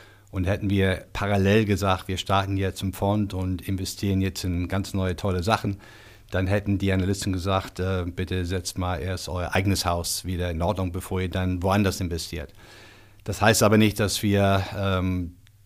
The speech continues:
äh, in diese Richtung geschlossen sind. Wenn wir diese Möglichkeiten haben, also opportunistisch sehen wir das, würden wir es machen. Aber wir haben jetzt kein großes Aushängeschild, das ist richtig.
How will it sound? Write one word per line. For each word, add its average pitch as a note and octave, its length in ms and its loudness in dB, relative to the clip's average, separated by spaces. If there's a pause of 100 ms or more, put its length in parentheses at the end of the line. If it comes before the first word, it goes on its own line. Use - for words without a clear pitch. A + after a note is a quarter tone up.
(680)
äh, F#2 680 -2
in F#2 100 -4
diese G2+ 260 2
Richtung G2+ 300 -2
geschlossen B2 420 2
sind. E2+ 300 -4
Wenn G2 100 2
wir F#2+ 80 0
diese F2+ 220 -2
Möglichkeiten G2 600 0
haben, A2 280 0
also F#2+ 260 -4
opportunistisch G2 800 -2
sehen F2 220 -2
wir F2+ 80 -2
das, F#2 320 -6 (300)
würden G#2 200 4
wir F#2 100 2
es - 100 -2
machen. F#2+ 320 0 (320)
Aber G2 180 -2
wir G2+ 140 4
haben G2+ 100 4
jetzt F#2+ 160 -2
kein F#2 180 -2
großes F2+ 380 -4
Aushängeschild, D#2+ 680 -8
das E2+ 120 -8
ist - 140 -10
richtig. - 340 -14